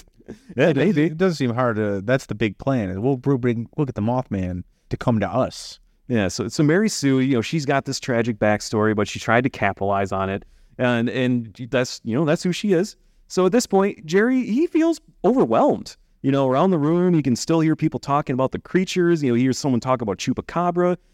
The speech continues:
Speaker 1: Someone says the Sphinx, and so on. You know, after a short time, he decides, "You know what? I'm gonna retire for the night. I'm gonna, I'm gonna go to bed. I'm gonna sleep this one off. The next, the next day is the flight." So the next morning comes,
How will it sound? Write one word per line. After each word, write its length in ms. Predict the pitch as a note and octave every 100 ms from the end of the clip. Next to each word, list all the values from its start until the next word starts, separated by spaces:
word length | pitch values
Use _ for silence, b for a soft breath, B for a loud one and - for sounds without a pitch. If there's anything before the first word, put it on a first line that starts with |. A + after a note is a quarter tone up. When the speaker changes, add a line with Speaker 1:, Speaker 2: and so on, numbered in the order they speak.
| _
Speaker 1:
Someone 240 | - C#3+
says 200 | - A#2+
the 140 | F#2+ F#2+
Sphinx, 640 | - - F#3 F3+ - - - _ _
and 120 | C3
so 320 | - F3 D#3+
on. 260 | G#2 D#2+ D#2+ - _ -
You 60 |
know, 60 | B2
after 180 | A#2 A2+
a 40 |
short 300 | - F#3 A3
time, 360 | C#3+ A#2 A2 A2+ _ _
he 120 | - E3
decides, 460 | C#3 B2 A#2 - _
"You 120 | - D3+
know 100 | C#3
what? 100 | C3
I'm 60 |
gonna 140 | A2+ G2
retire 360 | F#2 F#2+ E2
for 140 | E2 F2+
the 80 | -
night. 300 | - - - - _ - _
I'm 120 | A#2
gonna, 140 | B2+ A#2
I'm 60 | A2 A2
gonna 120 | G2+
go 140 | G2+ D#3
to 80 |
bed. 240 | B2+ A2+ G#2+
I'm 60 | G2+
gonna 120 | F#2
sleep 320 | - A#2+ A#2
this 180 | A#2 -
one 140 | B2+
off. 320 | F#2+ F#2 - _ _ - A2+
The 80 |
next, 280 | C3 C3+ - _
the 80 | C3
next 180 | C3+ -
day 180 | A#2 G#2+
is 100 | G2+
the 80 | G2
flight." 280 | E2+ - - _ _ _ - - _ _ _ _ _
So 360 | - E3 D3+ D3+ _
the 80 | C#3+
next 200 | F3 -
morning 200 | D#3+ F#3+
comes, 460 | - B2 C3+ -